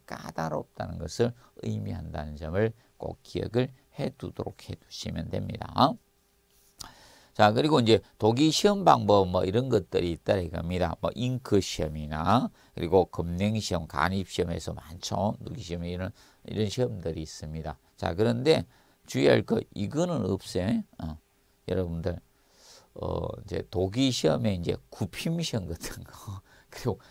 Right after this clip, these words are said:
인장 강도 시험 이런 건 없습니다. 예, 헷갈리지 않도록 조금 주의해서 뭐 봐두시면 되겠습니다. 그래서 이번 시간은 위생 도기적인 측면을 우리가 살펴보았습니다.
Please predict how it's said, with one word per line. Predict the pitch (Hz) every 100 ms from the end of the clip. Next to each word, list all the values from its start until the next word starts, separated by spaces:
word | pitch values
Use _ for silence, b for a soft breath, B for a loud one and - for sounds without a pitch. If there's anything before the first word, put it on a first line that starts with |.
| b -
인장 | 127 131 127 151 -
강도 | 120 95 92
시험 | - 95
이런 | 98 117
건 | 110
없습니다. | 92 95 107 82 80 85
예, | 123 - - - b b
헷갈리지 | - - 98 90 95 95 b b
않도록 | - - 101 95
조금 | - - - 98 98 b b -
주의해서 | - 104 101 95 85 98 110 -
뭐 | - 78 -
봐두시면 | 80 85 - - - 85 90 82
되겠습니다. | 85 76 78 - - - - - B B B B B B
그래서 | - 147 131
이번 | 113 127 160 196
시간은 | 240 135 113 104 98 123 131 -
위생 | 104 101 143 143 143 127
도기적인 | - 87 92 120 147 160 143 123 95 92 -
측면을 | - 82 78 80 87 101 -
우리가 | 85 78 82 80
살펴보았습니다. | - 101 92 - 78 85 82 80 - 78 90